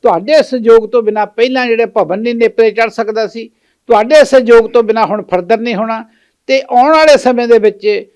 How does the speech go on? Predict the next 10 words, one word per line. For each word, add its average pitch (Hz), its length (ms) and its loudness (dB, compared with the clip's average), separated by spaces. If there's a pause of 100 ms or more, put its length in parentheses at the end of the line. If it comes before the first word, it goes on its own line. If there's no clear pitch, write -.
(140)
ਅਸੀਂ 277 260 -4
ਵੀ 247 180 -4
ਜਿੱਦਾਂ 190 480 -4 (420)
ਸਰਕਾਰਾਂ 226 580 0
ਜਿਹੜੀਆਂ 233 360 -2
ਆ, 175 280 -12 (420)
ਜਿਹੜੀਆਂ 240 380 0
ਲੋਕਾਂ 220 360 0
ਦੇ 214 100 -2
ਨਾਲ 208 160 0